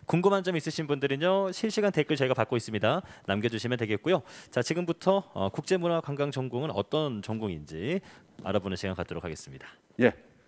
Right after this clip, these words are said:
Speaker 2: 어, 우리 그 국제문화관광 전공에 대해서 여러분들에게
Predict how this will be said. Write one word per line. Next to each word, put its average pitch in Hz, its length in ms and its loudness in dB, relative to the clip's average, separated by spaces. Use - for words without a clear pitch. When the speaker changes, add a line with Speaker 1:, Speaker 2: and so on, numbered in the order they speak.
Speaker 2:
어, 135 540 2
우리 165 380 2
그 151 200 0
국제문화관광 175 1300 2
전공에 147 720 2
대해서 135 460 0
여러분들에게 135 720 4